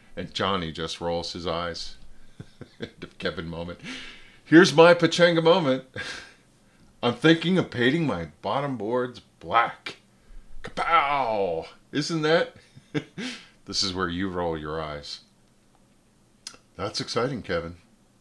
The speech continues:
Color complementing bottom boards. Hmm, that's pretty good. But I say to you, black bottom boards will create a nice color complement and balance to the grays and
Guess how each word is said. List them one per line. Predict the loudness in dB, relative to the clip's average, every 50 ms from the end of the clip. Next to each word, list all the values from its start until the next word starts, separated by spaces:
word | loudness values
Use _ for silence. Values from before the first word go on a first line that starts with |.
| _ _ _ _ _ _ _ _ _ _ _ _
Color | -12 -8 -4 -2 -2 0 0 0 -2 -4 -6 _ _ _ _ _ _ _ _
complementing | -20 -10 -8 -8 -6 -6 -6 -6 -4 -4 -4 -6 -6 -4
bottom | -4 -2 -2 -2 -6 -6
boards. | -6 -6 -6 -6 -8 -10 -14 -16 -18 _ _ _ _ _ _ _ _
Hmm, | -8 -6 -6 -6 -8 -10 -18 _ _ _ _
that's | -12 -12 -10 -10
pretty | -10 -10 -10 -10 -4
good. | -4 -4 -4 -4 -8 -12 _ -20 _ _ _ _ _ _ _ _ _ _ _ _ _ _ _ _ _ -20 _ -20 -20 -20 _ _ _ _ _ _ _ _ _ _ _ _ _ _ _ _ -10
But | -8 -6 -6 -6 -2 -2
I | -2 -2 -2
say | -2 -2 0 2 2 0 0
to | -2
you, | -2 -4 -4
black | -4 -4 -2 -2 -2 -4 -2
bottom | -4 -2 0 0 0 -2 -4
boards | -4 -4 -4 -4 -6 -8
will | -8
create | -10 -10 -8 -6 -4 -4 -2 -2
a | -4
nice | -4 -4 -4 -4 -6 -6
color | -6 -4 0 0 0 0
complement | 0 -8 -6 -6 -8 -6 -6 -4 -2 -2 -2 -4 -4
and | -6 -4
balance | -4 -2 -2 -2 -4 -4 -6 -6 -4
to | -4 -4
the | -4 -4
grays | -4 -4 -4 -2 -2 -2 -4 -4
and | -6 -8 -10